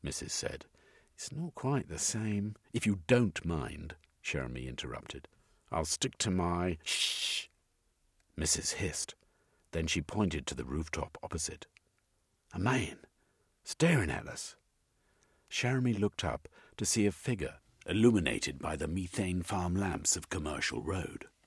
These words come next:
and in that ruddy light he looked like a hero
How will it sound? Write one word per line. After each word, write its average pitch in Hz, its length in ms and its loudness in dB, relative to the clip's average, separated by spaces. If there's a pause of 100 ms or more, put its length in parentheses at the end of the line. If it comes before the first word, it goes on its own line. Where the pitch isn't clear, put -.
(260)
and 92 140 0
in 131 160 6
that 123 220 2
ruddy 107 300 4
light 76 400 2 (380)
he 95 140 0
looked 117 320 2
like 101 200 2
a 101 40 -2
hero 107 560 -2